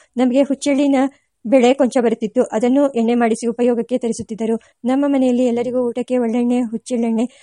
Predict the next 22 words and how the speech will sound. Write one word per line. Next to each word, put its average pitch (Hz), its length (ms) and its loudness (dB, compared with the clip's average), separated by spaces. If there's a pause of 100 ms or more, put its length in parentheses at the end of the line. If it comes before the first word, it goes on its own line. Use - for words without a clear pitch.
(160)
ಹಾಕಿಸಿಕೊಳ್ಳುವುದು 240 640 0
ಇಷ್ಟ. 226 200 -4 (380)
ಗೊಜ್ಜು 214 220 -2
ಚಿತ್ರಾನ್ನಗಳಿಗೆ 254 640 0
ಹುಚ್ಚೆಳ್ಳೆಣ್ಣೆ 233 500 -2
ಬಹು 220 180 -2
ಸೊಗಸೆಂದು 233 520 -4
ಕೆಲವರ 240 560 -2
ರುಚಿ. 226 220 -2
ಮನೆಯಲ್ಲಿ 262 540 0
ಹಾಲು 247 240 0
ತುಪ್ಪಗಳು 247 560 0
ದಂಡಿಯಾಗಿರುತ್ತಿದ್ದವೆಂದು 240 920 0
ಹಿಂದೆ 226 220 0
ಹೇಳಿದೆ. 226 640 -4
ಆದ್ದರಿಂದ 233 440 2 (380)
ಎಣ್ಣೆ 254 260 2
ಬೆಳೆಸಿಕೊಳ್ಳುತ್ತಿದ್ದದ್ದು 247 880 0 (360)
ರುಚಿಗಾಗಿ. 226 560 0 (120)
ಒಳ್ಳೆಣ್ಣೆ 262 500 2
ಮುಖ್ಯವಾಗಿ 240 720 -2
ದೇವರ 240 140 0